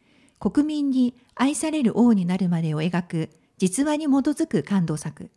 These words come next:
アカデミー賞四部門受賞など、世界各国の映画祭で賞を受賞した作品です。ムービーウォーカーのサイトによりますと、喫音にコンプレックスを持ち、人前に出ることを嫌うジョージ六世。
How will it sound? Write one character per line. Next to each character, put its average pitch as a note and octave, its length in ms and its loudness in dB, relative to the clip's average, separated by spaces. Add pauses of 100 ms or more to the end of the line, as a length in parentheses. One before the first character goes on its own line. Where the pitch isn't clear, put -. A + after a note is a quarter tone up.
(840)
ア A3 60 -2
カ D#4 140 6
デ F4+ 120 2
ミ F4+ 120 -2
ー F4 60 -2
賞 F#3 240 0
四 G3 220 6
部 C#4 120 6
門 F#3 200 6
受 E3 140 0
賞 F3+ 220 2
な F3+ 140 2
ど、 D#3 260 -4 (400)
世 C4 160 2
界 B3 220 4
各 A#3 360 2
国 F3+ 140 2
の E3+ 120 2
映 G#3 160 8
画 A#3 120 2
祭 F3+ 260 0
で D#3+ 180 -2
賞 D4+ 240 2
を B3+ 60 4
受 E3+ 160 2
賞 B3 220 4
し - 60 -8
た A#3 100 2
作 G3 260 -2
品 E3 180 2
で D#3+ 120 0
す。 - 240 -10 (720)
ム A#3+ 80 6
ー F4 120 2
ビ F#4 140 -2
ー F4+ 60 0
ウ F#4 100 2
ォ F4+ 40 -2
ー - 40 -10
カ G3 100 0
ー E3 80 0
の D3+ 100 -2
サ E3+ 140 -2
イ G#3 100 2
ト A3 100 0
に G#3 120 4
よ G3+ 80 4
り G3+ 100 4
ま G#3 140 4
す - 100 -8
と、 E3 240 -6 (540)
喫 A#3 300 -2
音 D#4 120 -2
に D4+ 140 -4
コ C#4+ 160 -2
ン D#4 80 -8
プ D#4+ 100 -2
レ D#4 80 -4
ッ D#4 60 -6
ク - 120 -8
ス - 180 -4
を D#3 100 -2
持 F3+ 140 0
ち、 - 260 -6 (540)
人 B3+ 220 4
前 C4 200 6
に B3 120 4
出 C4 100 2
る A#3+ 120 2
こ F3 160 -2
と E3 180 -4
を D#3+ 120 -6
嫌 F3 280 0
う E3+ 60 0
ジ G3 120 2
ョ C4 60 6
ー C#4+ 40 2
ジ F#3 120 -4
六 E3+ 160 -2
世。 - 280 -6